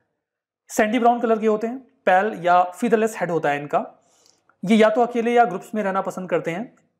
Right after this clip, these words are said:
Usually अगर इनको कुछ खाने पीने की चीज मिल जाए, किसी भी जीव का शव मिल जाए, तो वहां पे इकट्ठा हो जाते हैं।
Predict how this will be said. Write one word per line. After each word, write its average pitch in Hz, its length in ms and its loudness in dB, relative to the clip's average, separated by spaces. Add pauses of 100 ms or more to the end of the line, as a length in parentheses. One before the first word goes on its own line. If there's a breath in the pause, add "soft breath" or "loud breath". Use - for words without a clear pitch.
(120)
Usually 233 340 4
अगर 220 140 4
इनको 220 200 2
कुछ 226 200 -4
खाने 185 200 -2
पीने 196 220 -4
की 196 100 -6
चीज 185 240 -4
मिल 170 140 0
जाए, 165 200 2
किसी 170 220 -8
भी 170 80 -8
जीव 160 200 -6
का 185 120 0
शव 175 220 2
मिल 151 160 -2
जाए, 151 240 0 (180 loud breath)
तो 196 80 2
वहां 196 200 4
पे 208 140 -2
इकट्ठा 175 320 -2
हो 135 120 -2
जाते 123 220 -2
हैं। 120 120 -16